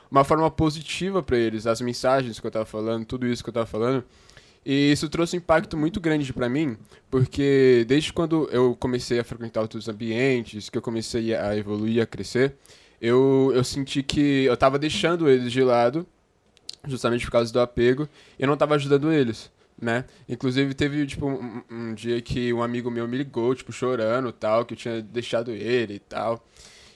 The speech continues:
E durante muito tempo eu fiquei com esse sentimento. E depois, e na-, naquele momento, eu tive o,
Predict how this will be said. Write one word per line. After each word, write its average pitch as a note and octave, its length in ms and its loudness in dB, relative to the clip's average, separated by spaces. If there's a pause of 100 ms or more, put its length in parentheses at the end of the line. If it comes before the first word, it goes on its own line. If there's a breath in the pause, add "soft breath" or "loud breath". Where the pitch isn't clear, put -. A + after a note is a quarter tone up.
(120 soft breath)
E B2+ 640 2
durante C#3 240 0
muito D3+ 140 -4
tempo D#3 140 2
eu D3+ 40 -2
fiquei D3 200 -2
com D3+ 80 0
esse D3 100 -2
sentimento. C#3+ 500 -4 (320 soft breath)
E C#3+ 60 -2
depois, D#3 760 4
e C#3 120 -4
na-, C#3+ 180 -4
naquele B2+ 300 -2
momento, D3 340 -2
eu C3+ 60 -6
tive C#3+ 480 0
o, B2 420 2